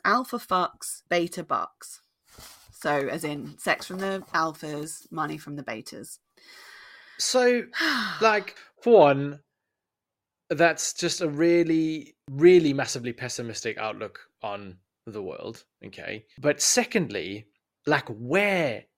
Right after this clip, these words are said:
Speaker 2: is the data that supports this? The eighty twenty rule. Where is the sociological, anthropological studies that demonstrate this, that highlight this, that actually say that this is true? Because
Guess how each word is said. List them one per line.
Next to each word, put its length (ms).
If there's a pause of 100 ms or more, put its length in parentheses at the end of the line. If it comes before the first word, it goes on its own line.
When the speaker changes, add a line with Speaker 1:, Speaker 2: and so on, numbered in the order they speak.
(100)
Speaker 2:
is 420
the 200
data 680
that 240
supports 640
this? 480
The 320
eighty 260
twenty 420
rule. 360 (100)
Where 420
is 220
the 680
sociological, 1040
anthropological 1200 (280)
studies 880 (240)
that 460 (300)
demonstrate 720
this, 160
that 180
highlight 640
this, 200
that 200
actually 380
say 360
that 200
this 180
is 120
true? 240
Because 480